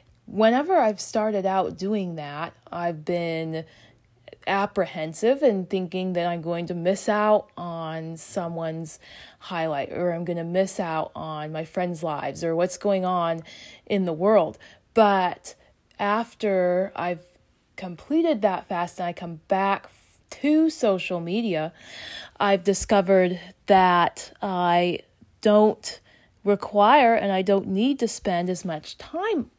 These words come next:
on there. And I don't want to spend as much time on social media. So I think that that's been really beneficial for me. And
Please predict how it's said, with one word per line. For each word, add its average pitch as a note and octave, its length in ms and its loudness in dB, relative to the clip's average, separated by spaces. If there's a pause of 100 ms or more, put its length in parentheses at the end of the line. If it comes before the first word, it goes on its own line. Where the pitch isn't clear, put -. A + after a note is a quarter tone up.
on C#3+ 240 -8
there. - 240 -10 (400)
And G#3+ 100 6
I G#3 80 6
don't G#3+ 240 2
want B3 520 0 (240)
to E3 440 -2
spend E3+ 360 -2
as D#3+ 140 -6
much D#3 280 -6
time C#3 360 -8
on B2+ 180 -8
social D#3 380 -8
media. C3 420 -8 (920)
So A#3 120 2
I A3 60 4
think C4+ 200 2
that B3+ 140 0
that's F#3+ 280 4
been F#3 180 -4
really F3 340 2 (160)
beneficial F3 720 -2
for D#3+ 180 -4
me. D#3+ 240 -6
And D#3+ 180 -6